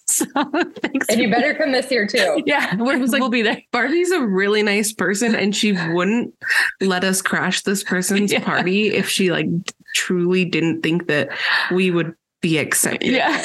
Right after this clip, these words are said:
Speaker 1: <laughs> So that was really
Speaker 2: Oh my
Speaker 1: great.
Speaker 2: gosh. I, I panicked at the la-, well, I, I heard rum-, like, some, a few people asked if they could come. And I'm like, "Oh my gosh, yes,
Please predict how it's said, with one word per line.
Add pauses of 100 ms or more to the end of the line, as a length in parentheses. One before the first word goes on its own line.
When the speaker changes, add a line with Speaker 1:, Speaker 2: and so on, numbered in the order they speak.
(240)
Speaker 1:
<laughs>
So
that
was
really
Speaker 2:
Oh
my
Speaker 1:
great.
Speaker 2:
gosh.
I, (540)
I (140)
panicked
at
the
la-,
well, (240)
I, (520)
I
heard
rum-,
like,
some, (240)
a
few
people
asked
if
they
could
come.
And
I'm
like,
"Oh
my
gosh,
yes,